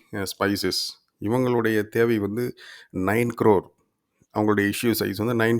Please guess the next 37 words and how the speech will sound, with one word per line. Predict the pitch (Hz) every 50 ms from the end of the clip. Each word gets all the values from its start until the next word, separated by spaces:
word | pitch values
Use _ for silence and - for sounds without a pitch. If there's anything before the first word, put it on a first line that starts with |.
| -
க்ரோர். | - 113 101 90 - - _ - - - - - _
அவங்களுக்கு | - 98 107 107 110 110 - -
கிடைச்சிருக்கிற | 127 120 - 127 117 117 107 - -
ஃபண்ட் | 104 104
வந்து | 104 110 107 107
பாருங்க, | - 98 92 98 113 120 -
டூ | - 123 123
தௌசண்ட் | 120 117 104 98 - 104 104 104 -
செவன் | - 92 95 92
ஹண்ட்ரட், | 95 90 90 87 101 120 135 - _ _ _ _ _ _ _ _ _ - -
அ, | 104 - _ -
க்ரோர்ஸ். | 104 101 85 73 - - - - _ _ _ _ _ _
So, | - - 110 113
இதெல்லாம் | 110 123 131 127 120 117
வந்துட்டு, | 120 117 135 123 107 101 113 135 - _ _ _ _ - -
அ, | 104
மோஸ்ட் | 101 95 95 98 113 131 135 - -
வாண்டட், | 123 110 113 127 127 - - 139 139 143 131 - - - -
அ, |
ஹாட் | 113 107 - - - 123 127 -
லிஸ்ட்ல | 123 117 - - - 117 110
இருந்த | 104 107 107 110
சில | 107 - 110 104 98 95 92 90 90 92 - _ -
நிறுவனங்களா | - 107 104 110 107 104 104 101 98
இருந்திருக்கும். | 92 87 90 92 90 87 87 - - 85 - _ _ - - _ -
அதனால | - 101 101 110 117 117 110
வந்துட்டு | 104 110 110
இன்வெஸ்டர்ஸ் | 110 107 113 117 120 113 - 101 98 -
வந்து | 104 104 113
இதை | 107 98 98
வந்து | 92 95 104 110
அதிகமா | 95 92 107 110 117 120
ஃபோக்கஸ் | 117 113 - 104 92 - 101 - -
பண்ணி | - 92 98 107 120 - _ _ -
இதுக்கு | 107 101 90 95
வந்து | 101 110 - -
சப்ஸ்கிரிப்ஷன் | 92 - - - 107 92 - - 95 90 87 85